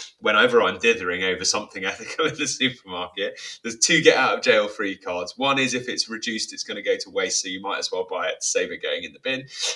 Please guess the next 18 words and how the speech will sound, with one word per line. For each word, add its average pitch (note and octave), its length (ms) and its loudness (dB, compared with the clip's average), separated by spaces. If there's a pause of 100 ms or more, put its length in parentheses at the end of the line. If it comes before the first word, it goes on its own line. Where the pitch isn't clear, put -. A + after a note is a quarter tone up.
(140)
And A2 120 -2
number C3 280 0
two G#2+ 480 2
is G#2 280 -4
I A2+ 120 -4
will B2+ 280 4
buy B3+ 140 6
stuff A#2 320 0
out G#2 160 4
of - 80 -2
season A#2 480 -2
as G#2 140 -6
long G#2+ 160 -6
as G2+ 120 -10
it's - 200 -12
not G#2 160 -6 (120)
air A2 220 2
freighted G2+ 540 -4